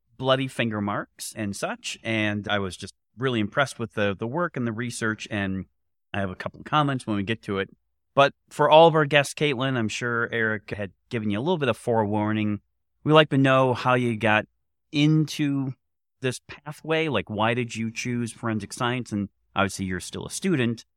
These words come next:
so why did you choose forensic science as a degree and your research? If you would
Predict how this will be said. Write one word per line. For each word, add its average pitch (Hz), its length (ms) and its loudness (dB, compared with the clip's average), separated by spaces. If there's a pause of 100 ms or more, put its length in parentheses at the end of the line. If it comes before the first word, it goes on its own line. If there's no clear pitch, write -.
(220)
so 104 100 -8
why 110 180 4
did 117 180 -2
you 107 100 -6
choose 113 500 -6 (240)
forensic 113 640 -2
science 117 760 -2
as 101 340 -2
a 92 60 -8
degree 139 680 -4
and 98 540 -2
your 98 160 -2
research? 90 680 -6
If 87 200 -12
you 87 220 -8 (200)
would 107 120 -10